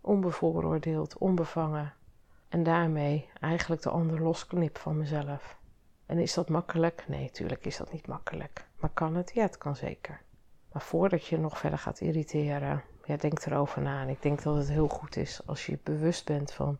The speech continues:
systemen waar je in zit, processen waar je in gezogen wordt. En als je dat niet wil, probeer je daar dan uit te halen. Ga niet mee. En irriteer je niet, maar verbaas je. En verwonder je als er iets anders gebeurt.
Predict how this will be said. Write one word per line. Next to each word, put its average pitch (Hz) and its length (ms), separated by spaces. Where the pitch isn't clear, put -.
systemen 156 680
waar 139 180
je 143 140
in 156 140
zit, - 220
processen - 580
waar 147 120
je 143 160
in 151 140
gezogen 143 560
wordt. 143 320
En - 120
als 147 160
je 156 60
dat 151 200
niet 156 200
wil, 156 360
probeer 156 380
je 151 80
daar 151 220
dan 147 180
uit - 460
te - 100
halen. 135 680
Ga 139 100
niet 143 240
mee. 139 340
En 165 140
irriteer 170 580
je 160 120
niet, 156 340
maar 151 120
verbaas 139 600
je. 139 120
En 160 120
verwonder 156 560
je 151 100
als - 220
er 151 80
iets 151 160
anders 151 320
gebeurt. 147 540